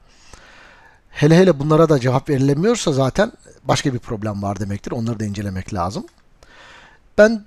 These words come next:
e, bunu on bire bölünebilme, biraz daha ilginç olan on bire bölünebilme kuralı üzerinden aktarmayı düşünüyorum size.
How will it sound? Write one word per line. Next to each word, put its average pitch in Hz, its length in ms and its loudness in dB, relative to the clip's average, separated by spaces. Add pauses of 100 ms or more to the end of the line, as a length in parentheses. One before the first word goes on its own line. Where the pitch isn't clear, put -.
(240)
e, 143 300 4
bunu 233 120 -2
on 277 280 0
bire 269 180 4
bölünebilme, 190 560 0
biraz 247 220 2
daha 180 180 2
ilginç 180 400 -2
olan 139 180 -2
on 233 200 0
bire 208 180 6
bölünebilme 196 420 2
kuralı 165 320 0
üzerinden 135 340 0
aktarmayı 98 520 -8
düşünüyorum 95 420 -12
size. 185 280 -8